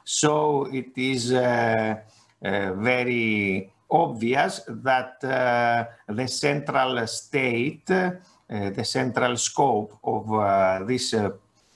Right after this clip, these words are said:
uh, paper, uh, consists in, uh, the nearby state, uh, of Egypt, but, uh,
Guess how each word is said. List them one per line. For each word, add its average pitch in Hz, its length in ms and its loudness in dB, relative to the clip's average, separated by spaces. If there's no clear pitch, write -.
uh, 80 280 -2
paper, 143 800 0
uh, 117 320 0
consists 127 640 -2
in, 131 340 0
uh, 123 400 2
the 120 160 -2
nearby 135 600 0
state, 131 580 -2
uh, 123 280 0
of 120 220 -2
Egypt, 95 640 2
but, 131 540 0
uh, 127 340 0